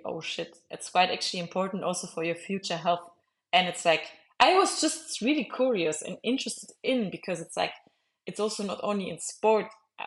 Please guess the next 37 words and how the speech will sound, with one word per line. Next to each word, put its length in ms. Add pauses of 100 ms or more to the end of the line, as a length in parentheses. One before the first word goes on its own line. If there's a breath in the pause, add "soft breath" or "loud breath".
(100)
for 160
sure 220
in 100
sport 320
is 100
super 220
important, 460
but 100
also 300
in 120
your 120
normal 340
life 340
and 200 (200)
for 220
your 140
general 420
health. 320 (840)
So 340 (300)
that 160 (380)
made 240
me 100
pretty 240
cur-, 320 (120)
curious, 560 (140)
like, 160 (880)
yeah. 240 (160)
And 140
it 100
was 180
just, 300 (140)
it 80
was 160
fun, 200
it 380
was 160
nice. 360